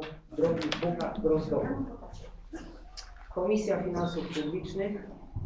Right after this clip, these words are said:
w razie niewykonania remontu odnowy nawierzchni drogi powiatowej Uniechów Dębno wprowadzić do budżetu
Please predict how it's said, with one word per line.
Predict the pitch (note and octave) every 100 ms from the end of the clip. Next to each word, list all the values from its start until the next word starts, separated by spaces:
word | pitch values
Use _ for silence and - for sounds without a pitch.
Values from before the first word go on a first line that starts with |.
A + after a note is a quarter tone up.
| E3 E3 E3 E3 - - - - - - -
w | C#3+
razie | F#3 G3 F#3+ F3+
niewykonania | G3 G#3 F#3 E3+ F#3 E3+ D#3+
remontu | D#3+ D#3+ D3 C#3+ - D#3
odnowy | D3+ F3+ F3+ D3+ D3+
nawierzchni | D3+ D#3+ F#3 - - C#3+
drogi | D3+ E3+ E3+
powiatowej | D#3 D3+ D3 C#3+ D#3+ C#3+
Uniechów | C3+ D#3 E3+ E3 D3 -
Dębno | D3 C3 - C#3+ D3 - - - _
wprowadzić | - D#3+ D#3+ F3 E3+ E3 - - -
do | F3+
budżetu | F#3 E3 E3 F3 -